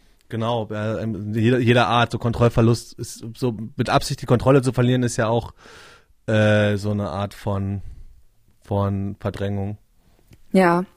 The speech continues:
Speaker 1: Ähm, ja, genau. Und das zieht sich eigentlich durch alle Themen durch und das ist eigentlich so eher das Ding, dass ich mich da ja auch nicht rausnehme, dass man sich die ganze Zeit ablenkt von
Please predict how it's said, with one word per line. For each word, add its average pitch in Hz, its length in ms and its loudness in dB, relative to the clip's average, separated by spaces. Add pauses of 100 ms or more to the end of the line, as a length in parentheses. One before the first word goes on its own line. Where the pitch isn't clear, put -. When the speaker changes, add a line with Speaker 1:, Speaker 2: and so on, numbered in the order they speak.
(180)
Speaker 1:
Ähm, 98 560 0 (1400)
ja, 107 300 -2 (380)
genau. 104 460 2 (100)
Und 110 180 -4
das - 420 -10
zieht - 220 -6
sich - 100 -4
eigentlich 117 140 -2
durch 113 140 -4
alle 117 140 0
Themen 113 300 0
durch 110 320 2
und 101 120 -4
das 107 120 -4
ist 110 120 -6
eigentlich 101 340 -4
so 104 140 -2
eher 98 140 0
das 98 180 -6
Ding, 107 240 -2
dass 98 140 -4
ich 101 120 -10
mich 107 140 -4
da 101 140 0
ja 101 100 0
auch 101 100 0
nicht 104 220 -4
rausnehme, 98 540 -4
dass 95 160 -10
man 101 120 -4
sich 95 100 -8
die - 120 -10
ganze 101 200 -4
Zeit - 220 -6
ablenkt 98 440 -4
von 101 260 -6